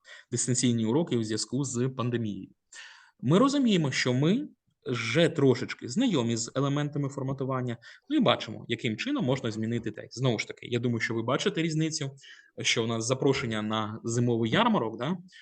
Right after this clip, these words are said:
Просто текстом і текст, який відформатовано. Звичайно, форматований текст виглядає трошки краще, більш яскраво, ну і більш, я так думаю, що цікаво. Так,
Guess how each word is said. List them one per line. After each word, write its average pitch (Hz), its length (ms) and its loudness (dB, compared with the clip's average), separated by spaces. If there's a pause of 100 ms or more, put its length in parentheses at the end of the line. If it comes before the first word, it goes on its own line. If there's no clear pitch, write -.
(140)
Просто 220 360 6
текстом 220 640 -4
і 127 80 -6
текст, - 320 0
який 117 260 0
відформатовано. 110 840 -4
Звичайно, 127 420 2
форматований 180 600 2
текст 151 340 -2
виглядає 110 520 -2 (100)
трошки 113 300 -2
краще, 143 440 -2 (380)
більш 117 300 2
яскраво, 160 720 0
ну 131 140 -2
і 196 60 0
більш, - 240 -2
я 113 80 -4
так - 140 -14
думаю, 113 240 -6
що 104 140 -8
цікаво. - 480 -12 (800)
Так, - 220 -8